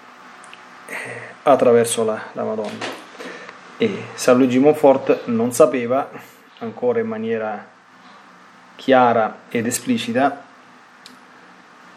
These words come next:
che Maria Santissima, come abbiamo ascoltato, fin dal suo concepimento viveva nel regno della divina volontà. Quindi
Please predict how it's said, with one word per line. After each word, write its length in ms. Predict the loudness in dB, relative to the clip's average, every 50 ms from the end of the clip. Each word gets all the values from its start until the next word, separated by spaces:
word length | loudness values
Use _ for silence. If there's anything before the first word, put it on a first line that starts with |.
| -20 -10
che 120 | -4 0 4
Maria 240 | 4 6 6 6 4
Santissima, 540 | 4 2 0 -2 -6 -8 -4 -2 0 2
come 160 | 2 2 2 2
abbiamo 240 | 2 2 2 2
ascoltato, 560 | 0 0 0 0 -2 0 0 0 0 0 -2 -6
fin 160 | -6 -4 -4
dal 160 | -4 -4 -4
suo 120 | -6 -4
concepimento 800 | -4 -4 -4 -4 -6 -6 -4 -2 -2 -2 -4 -6 -6 -8 -10 -10
viveva 480 | -8 -8 -6 -4 -2 -2 0 -2 -2 -4 -8 -16 -20 -20 -20 -20 -20 -6
nel 160 | 0 0 0 2
regno 540 | 2 2 2 2 2 2 0 0 -2 -8 -10
della 220 | -6 -4 -2 -2 -2
divina 260 | -2 -4 -2 -2 -2
volontà. 580 | -2 -2 -4 -6 -8 -4 -2 -2 -2 -2 -6 -12 -20 _ _ -20 _ _ _ _ _ -20 -20 -20 -20 _ _ _ _ _ _ _ _ _ -20 -20 -20 -20 _ -2
Quindi 600 | 2 4 4 6 4 4 2 2 0 0 -6